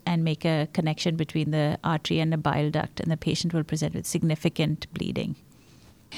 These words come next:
Um, the other one, of course, is someone who's had an E R C P. So even up to three weeks out, if they're anticoagulated, they can develop a sphincterotomy bleed. So what you do in an E R C P to get into the bile duct is you make a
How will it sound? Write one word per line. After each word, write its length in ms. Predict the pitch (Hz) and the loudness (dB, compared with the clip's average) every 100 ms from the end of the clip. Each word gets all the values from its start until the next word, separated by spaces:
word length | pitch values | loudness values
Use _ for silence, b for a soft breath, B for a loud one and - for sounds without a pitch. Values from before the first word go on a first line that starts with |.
| B B B | B B B
Um, 240 | 175 170 | 4 6
the 140 | 165 190 | 8 8
other 140 | 196 | 10
one, 140 | 196 175 | 6 4
of 160 | 160 | 2
course, 260 | - 160 - | 2 0 2
is 120 | 160 | -2
someone 380 | 165 151 - 165 | 0 0 -2 -2
who's 280 | 160 180 165 | 0 0 2
had 180 | 160 | 2
an 120 | 151 - | 2 4
E 180 | 151 | 4
R 100 | 151 | 4
C 200 | 147 - | 4 2
P. 480 | - - - - 139 - | 0 0 0 -2 -6 -6
So 400 | - 160 147 160 B B - | 0 2 2 0 B B 0
even 280 | 202 180 190 | 6 8 8
up 180 | 185 - | 6 4
to 180 | 185 170 - | 2 2 -2
three 240 | - 196 170 | 2 4 6
weeks 320 | 170 - - | 4 2 -4
out, 400 | - 147 135 - - | -2 -2 -2 -6 -6
if 120 | - | -2
they're 200 | 151 139 | 0 0
anticoagulated, 1000 | - 170 180 - 160 147 143 139 - 143 - | 2 2 2 2 2 4 2 0 0 -4 -4
they 80 | - | -4
can 180 | - 147 | -2 -2
develop 440 | 147 143 147 - | 0 0 0 0
a 100 | 143 - - | -4 -4 -8
sphincterotomy 840 | - 139 139 139 139 - 151 143 | -4 -4 -2 -2 -4 -4 -2 -2
bleed. 300 | 156 - - | -2 -4 -2
So 180 | - 160 | 0 4
what 200 | 165 170 | 4 4
you 40 | |
do 80 | 165 | 4
in 120 | 170 | 6
an 100 | 170 | 6
E 100 | 160 | 6
R 80 | 156 | 4
C 140 | 156 | 2
P 180 | - 175 | 0 2
to 100 | 175 | 2
get 200 | 151 160 | 6 6
into 200 | 160 165 | 6 4
the 100 | 156 | 4
bile 280 | 151 151 147 | 4 6 6
duct 260 | 151 151 - | 4 2 0
is 80 | 156 | 0
you 60 | |
make 180 | 151 | 0
a 60 | 143 | 0